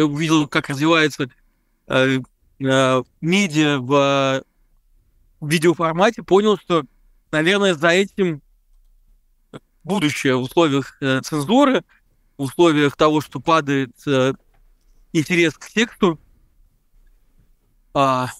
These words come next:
и мульти-, мультимедийные форматы все больше и больше привлекают, э, людей, внимание людей. И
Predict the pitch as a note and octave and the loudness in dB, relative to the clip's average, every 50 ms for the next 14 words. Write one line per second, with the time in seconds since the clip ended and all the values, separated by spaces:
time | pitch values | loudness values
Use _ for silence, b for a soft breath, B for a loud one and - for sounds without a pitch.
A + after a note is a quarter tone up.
0 | _ _ _ _ - - _ _ - - C#3+ C#3 C#3 C3+ C3+ C3 B2+ B2 B2 C3 | _ _ _ _ -20 -20 _ _ -10 -4 0 2 4 4 4 4 4 4 2 2
1 | C3 C3 C#3+ D#3 E3 D#3 - - D3+ D3 C#3 C#3 C3 B2 _ - D3+ E3 D#3 - | 2 2 2 2 2 0 0 0 2 2 2 0 -2 -4 _ -4 -2 -2 -2 0
2 | - E3 D#3+ D#3+ E3+ D#3+ D3+ C#3+ - D#3+ D3+ D3 D#3 F3+ F#3+ - - C#3 - - | 0 0 2 2 2 2 2 0 0 0 0 2 2 2 0 0 -4 -10 -10 -10
3 | D3 C#3 C#3+ E3 E3+ - - D3+ C#3 D3 D#3 C#3+ - - - C#3+ C3+ C3 C3+ - | -8 -2 0 0 0 0 -2 -4 -2 -2 -2 -2 -4 -6 -6 -4 -2 -2 -2 0
4 | D#3 C#3+ C#3 C#3 B2+ - b b b b b b b b b b b b _ _ | 0 0 0 0 -2 -6 b b b b b b b b b b b b _ _
5 | - C3 B2 B2+ C#3+ D#3 C#3 D3+ C#3+ A#2+ A2+ A#2 C#3 D#3 D#3+ D#3+ D3 C3+ C3 C3 | -2 0 0 2 0 2 2 2 2 2 0 0 2 2 4 2 2 0 0 0
6 | B2 A#2 B2 B2 A#2+ B2 A#2+ A2+ G#2+ - - _ _ - - - B2+ B2 A#2+ A#2+ | -2 -2 -2 -2 -2 0 -2 -2 -4 -8 -14 _ _ -10 -4 -2 0 0 0 -2
7 | B2 A#2+ A#2+ A#2+ A#2+ A#2+ A#2 | -2 -4 -4 -4 -6 -6 -8